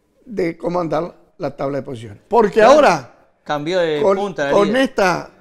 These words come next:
Speaker 1: con tabla, con estos resultados, digo, hay un solo líder en la divisional,
Speaker 2: Sí.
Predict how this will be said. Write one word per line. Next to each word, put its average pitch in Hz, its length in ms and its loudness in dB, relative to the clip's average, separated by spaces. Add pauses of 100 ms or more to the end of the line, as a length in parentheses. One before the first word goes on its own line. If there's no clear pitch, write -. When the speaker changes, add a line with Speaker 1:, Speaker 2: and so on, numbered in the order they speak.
Speaker 1:
con 156 520 -6
tabla, 208 420 0
con 180 180 -2
estos 180 260 -2
resultados, 214 800 0
digo, 139 280 -4 (640)
hay 214 240 2 (140)
un 330 360 2
solo 269 440 4
líder 208 800 -4
en 165 100 -4
la 165 80 -2
divisional, 170 720 -4
Speaker 2:
Sí. 139 140 -18